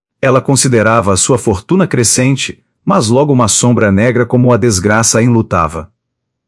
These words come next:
O nome de Rio Branco passou-lhe pela mente como um condenado de Dante. Tremia, fazia promessas às azus de Urbon, um dozinhos de congonhas do campo, para que Rio Branco nunca realizasse sua ideia.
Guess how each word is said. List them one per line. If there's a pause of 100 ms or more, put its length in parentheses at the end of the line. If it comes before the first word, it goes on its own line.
(360)
O
nome
de
Rio
Branco
passou-lhe
pela
mente
como
um
condenado
de
Dante. (840)
Tremia,
fazia
promessas
às
azus
de
Urbon,
um
dozinhos
de
congonhas
do
campo, (240)
para
que
Rio
Branco
nunca
realizasse
sua
ideia.